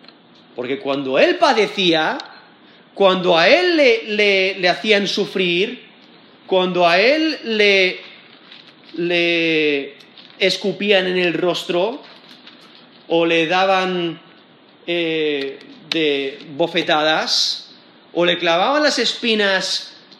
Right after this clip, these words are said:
en, en la cabeza, o le estaban clavando sobre la cruz, ¿cómo respondió Jesús? Nos dice Primera de Pedro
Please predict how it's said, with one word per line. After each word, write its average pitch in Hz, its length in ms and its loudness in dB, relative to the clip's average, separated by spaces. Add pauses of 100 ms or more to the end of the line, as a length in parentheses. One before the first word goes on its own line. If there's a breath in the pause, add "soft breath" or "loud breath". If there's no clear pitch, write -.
(200)
en, 175 260 -4
en 170 140 -2
la 175 140 0
cabeza, 175 1000 -2
o 175 200 0
le 170 100 -2
estaban 208 300 -2
clavando 226 360 -2
sobre 185 260 -4
la 160 200 -4
cruz, 170 280 -4
¿cómo 180 260 -8
respondió 165 420 -8
Jesús? 147 420 -12 (3000)
Nos 117 120 -8
dice 139 500 0
Primera 139 280 -2
de 143 80 -4
Pedro 143 500 -4